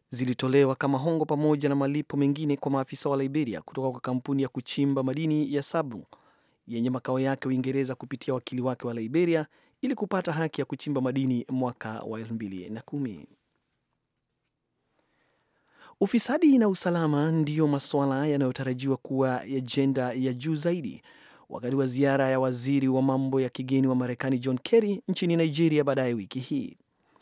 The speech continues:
Kerry pia anatarajiwa kuzungumzia hali ya kiuchumi na Rais Muhammadu Buhari wakati akifanya ziara yake kwenye mji wa Abuja na ule wa kaskazini wa Sokoto.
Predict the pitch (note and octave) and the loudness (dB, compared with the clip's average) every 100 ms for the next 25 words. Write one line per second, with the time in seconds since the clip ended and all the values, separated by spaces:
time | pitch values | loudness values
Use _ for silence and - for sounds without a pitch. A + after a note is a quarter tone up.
0 | - - - - - B2+ B2+ D3 C3 B2+ | -20 -20 -20 -20 -6 -2 0 2 2 4
1 | C3 C3 C3+ C3 C3+ B2+ C3 B2+ B2 C3+ | 2 2 2 0 2 2 4 2 2 2
2 | B2+ C#3 C3+ B2+ A#2+ C3 B2+ D3+ C#3+ D#3 | 0 -2 -2 -2 -2 -6 -4 0 2 2
3 | D#3+ C3+ B2+ B2+ B2 B2+ C3 B2+ B2+ B2+ | 2 0 0 0 0 0 0 0 0 -4
4 | A#2+ E3 E3 - _ _ _ - - G3 | -4 -2 -2 -4 _ _ _ -20 -8 2
5 | E3 C#3+ C#3 C#3+ C3 B2+ C3 C3 C3+ C3 | 2 2 4 4 4 2 2 0 -2 -2
6 | C3 B2+ C3+ B2+ A#2+ A2+ C#3 G3+ D3+ E3 | 2 2 2 0 -2 -4 -4 -2 2 2
7 | F3 - F3 E3+ D#3+ D3+ D3 C#3 - C3+ | 0 -2 0 0 0 -2 0 -4 -2 0
8 | C3+ A#2+ F#2+ F#2+ G#2 - - B2 - | 2 0 -2 -6 -8 -10 -8 -8 -8